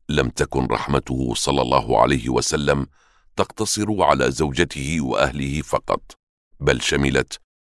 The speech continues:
كل العالمين، لدرجة أنه كان يشعر بحزن الطيور فقد قال يوما حينما رأى حزن حمامة على فرخها:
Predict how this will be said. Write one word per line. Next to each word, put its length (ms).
كل 260
العالمين، 840
لدرجة 680
أنه 400
كان 200
يشعر 540
بحزن 460
الطيور 720
فقد 320
قال 260
يوما 480
حينما 520
رأى 300
حزن 380
حمامة 680
على 280
فرخها: 560